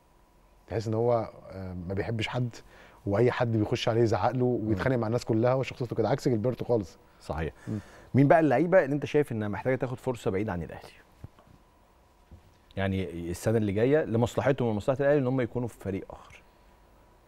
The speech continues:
Speaker 1: فريق اخر، آه، صلاح محسن.
Speaker 2: صلاح محسن.
Speaker 1: آه، صلاح، آه، بدأ الفترة اللي فاتت، هو لعيب كويس جدًا بس مش في مستواه.
Speaker 2: مهم.
Speaker 1: آه، محمد محمود برضو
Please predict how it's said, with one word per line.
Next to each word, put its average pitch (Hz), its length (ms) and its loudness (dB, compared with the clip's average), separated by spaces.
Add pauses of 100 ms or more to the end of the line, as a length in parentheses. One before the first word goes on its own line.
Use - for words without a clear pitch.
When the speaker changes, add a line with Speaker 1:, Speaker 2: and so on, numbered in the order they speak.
(1200)
Speaker 1:
فريق 98 400 -8
اخر، 98 280 -8 (400)
آه، 95 680 -4 (280)
صلاح 113 260 0
محسن. 120 320 -8 (220)
Speaker 2:
صلاح - 280 -6
محسن. - 360 -10
Speaker 1:
آه، 92 80 -6
صلاح، 98 420 -4
آه، 92 180 -6
بدأ 101 280 -4
الفترة 95 280 -6
اللي 104 100 0
فاتت، 98 380 -6
هو 92 280 -2
لعيب 104 160 2
كويس 107 220 0
جدًا 107 220 0
بس 98 160 -6
مش 92 100 -6
في - 120 -8
مستواه. 101 340 -4 (140)
Speaker 2:
مهم. 92 360 -2 (680)
Speaker 1:
آه، 92 1500 -4 (760)
محمد 120 260 2
محمود 101 340 -2
برضو 101 320 -2